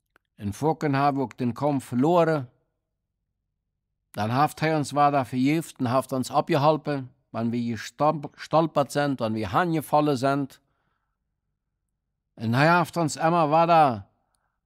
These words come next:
neue Kraft gegeben und jeden Tag.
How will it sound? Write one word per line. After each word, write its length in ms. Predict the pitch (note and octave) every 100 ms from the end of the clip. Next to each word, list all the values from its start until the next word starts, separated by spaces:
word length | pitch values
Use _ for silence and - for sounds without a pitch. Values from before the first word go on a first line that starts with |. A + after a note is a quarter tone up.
| _
neue 400 | - C3+ F3 A3
Kraft 460 | F#3 E3 F#3+ F#3 -
gegeben 340 | F3 F3 F#3+ - -
und 200 | - F#2
jeden 320 | A2+ D#3+ E3+ E3
Tag. 400 | E3+ F3 -